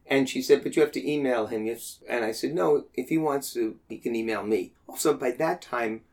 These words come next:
I was sixty, and I thought, "This is not gonna happen." He was thirty-eight, or maybe even thirty-seven at that point. But I wrote to him, and at that point, he was running his family's ice cream business because he had lost his hearing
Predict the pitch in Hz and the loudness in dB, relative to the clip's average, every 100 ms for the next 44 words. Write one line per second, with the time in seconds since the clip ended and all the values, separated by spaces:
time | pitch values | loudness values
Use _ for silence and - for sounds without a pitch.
0 | _ 123 127 131 117 110 - - - 190 | _ 4 6 6 4 2 0 -4 2 2
1 | - - - - - - _ _ - 120 | 2 -8 -6 -8 -10 -14 _ _ -2 0
2 | 110 110 - 117 107 104 - _ 131 - | 0 -4 -8 -8 -2 -2 -2 _ -10 -8
3 | 113 107 - 98 107 98 113 - _ _ | -2 -4 -4 -8 -6 -6 -10 -12 _ _
4 | - - 131 123 - 107 107 117 95 82 | -6 -4 -2 -2 0 2 4 4 4 -4
5 | - _ _ - 113 110 123 123 120 101 | -12 _ _ -8 -6 -2 -2 -2 -4 -8
6 | - 104 90 - 101 104 90 85 76 - | 0 0 0 -2 -2 -2 -6 -6 -10 -8
7 | 87 - _ 147 131 139 143 165 156 135 | -10 -10 _ 2 4 8 8 8 4 0
8 | - 120 120 113 139 143 139 127 - 131 | -2 -2 0 4 4 4 0 0 -2 -4
9 | 139 131 127 127 117 120 110 104 - 123 | -2 -2 -2 -2 -4 -4 -6 -8 -4 -4
10 | 123 120 110 - - 110 123 - 120 107 | -2 -2 -4 -8 -2 -2 -2 -4 -4 0
11 | 110 - 107 - 113 113 - 107 104 110 | -2 -2 -6 -8 -2 -2 0 -4 -4 0
12 | 120 143 - 113 - 131 135 110 95 | 0 0 -4 -8 -6 -2 0 0 -2